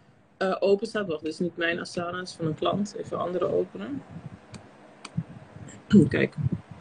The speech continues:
Dit is mijn contentkalender bijvoorbeeld. Komt-ie. Boom.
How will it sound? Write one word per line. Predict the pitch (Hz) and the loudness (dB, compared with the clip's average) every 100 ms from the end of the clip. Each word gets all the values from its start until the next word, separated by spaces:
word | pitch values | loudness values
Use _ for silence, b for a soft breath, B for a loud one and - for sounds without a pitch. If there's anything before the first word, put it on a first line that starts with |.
| B B B B B - - | B B B B B -20 4
Dit | - 233 | 8 10
is | 233 | 10
mijn | 226 202 | 10 8
contentkalender | 202 196 196 180 170 156 151 147 | 6 2 2 2 2 2 2 0
bijvoorbeeld. | 151 147 151 143 135 120 | -2 -2 0 0 0 -2
Komt-ie. | - 156 156 147 - - - - - - - - - - - - - - - - - - - - - | 0 0 0 -2 -4 -8 -10 -20 -20 -20 -20 -20 -20 -20 -20 -20 -20 -18 -18 -18 -20 -20 -20 -14 0
Boom. | 160 165 135 135 | 8 10 10 6